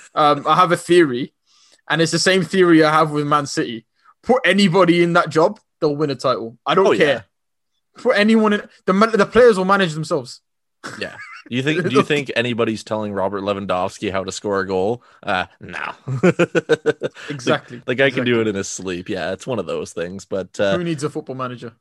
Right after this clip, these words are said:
Speaker 1: <laughs>
Speaker 2: exactly. Sh-, is there any other past Villa managers that we should bring up? Do we wanna talk about? Um,
Speaker 1: Well, yeah. Like, okay, I had this discussion as well today. Whilst
Speaker 2: Okay.
Speaker 1: was, <laughs> we're going off on one, bro. You can tell it's midnight.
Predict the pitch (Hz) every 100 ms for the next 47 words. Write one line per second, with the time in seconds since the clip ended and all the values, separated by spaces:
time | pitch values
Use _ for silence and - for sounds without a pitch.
0 | _ _ - 110 220 87 92 - 104 -
1 | - 131 - 139 170 180 185 165 156 117
2 | - 117 113 - 101 104 104 95 90 92
3 | 90 92 76 - 95 95 95 92 90 -
4 | 101 95 95 95 92 95 92 98 95 92
5 | 92 - _ _ _ _ - 92 85 85
6 | 90 90 87 - 196 151 - _ _ -
7 | 160 226 113 127 135 175 143 123 156 180
8 | 160 175 - 156 147 135 131 131 139 139
9 | 135 123 - - 160 170 196 185 - -
10 | - - _ 170 139 160 131 135 - 123
11 | 120 120 120 131 131 143 117 127 120 117